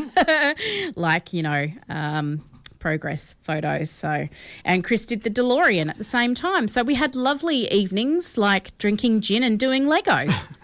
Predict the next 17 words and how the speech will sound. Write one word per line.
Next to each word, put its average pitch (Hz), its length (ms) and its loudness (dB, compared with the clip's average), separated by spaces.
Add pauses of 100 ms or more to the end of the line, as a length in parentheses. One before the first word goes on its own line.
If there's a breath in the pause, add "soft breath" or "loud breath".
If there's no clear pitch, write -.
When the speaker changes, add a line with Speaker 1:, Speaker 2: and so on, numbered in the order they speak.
(140 loud breath)
Speaker 2:
So 247 280 0
where 254 280 0
was 208 580 -2
the 202 320 2
DeLorean 170 460 2
his 165 200 2
birthday 170 380 0
present, 247 460 -2
or? 156 340 2 (120)
Speaker 1:
No, 294 360 4
he 214 380 2
bought 247 260 0
that 226 180 0
for - 100 -4
himself. 175 800 0
Um, 170 640 0 (480)
he 226 400 2